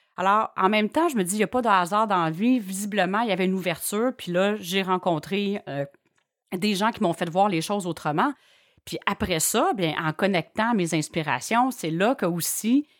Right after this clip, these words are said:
est venue l'idée de dire, « Ben, si moi, j'ai été capable, qui était tellement, », puis je veux dire, c'est quasiment toxique, là, à, à quelque part, là, de vouloir toujours le plus.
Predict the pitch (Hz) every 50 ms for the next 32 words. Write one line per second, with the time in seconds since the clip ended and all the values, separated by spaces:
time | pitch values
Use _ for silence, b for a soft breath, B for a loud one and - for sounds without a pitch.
0 | b b - 170 165 170 190 190 185 180 170 147 139 185 233 233 196 170 180 185
1 | 202 208 190 160 151 147 143 139 B B B B B - - - - - - 214
2 | 208 240 320 370 320 233 - - 196 - - 165 147 - 196 220 247 - - 160
3 | - 165 156 _ - 254 226 226 208 196 190 196 214 247 294 320 B B B B
4 | B B B B - - 165 156 170 165 160 214 262 247 - 175 - 220 226 269
5 | 359 440 - - 160 151 - - - 254 254 - - 185 175 180 180 175 165 156
6 | 147 - 151 160 - 180 165 - 170 160 - 214 220 240 262 233 196 175 180 170
7 | 160 180 180 196 202 214 - 208 196 208 240 247 240 190 160 - - 190 247 302
8 | 320 - -